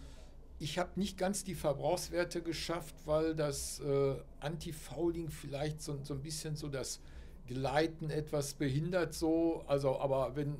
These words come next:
wenn so unbeladen ist, hab ich auch schon fünfundvierzig Knoten Spitze geschafft. Also das ist schon in Ordnung.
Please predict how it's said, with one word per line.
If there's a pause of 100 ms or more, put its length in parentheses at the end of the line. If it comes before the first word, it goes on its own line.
wenn
so
unbeladen
ist,
hab
ich
auch
schon
fünfundvierzig
Knoten
Spitze
geschafft. (380)
Also
das
ist
schon
in
Ordnung.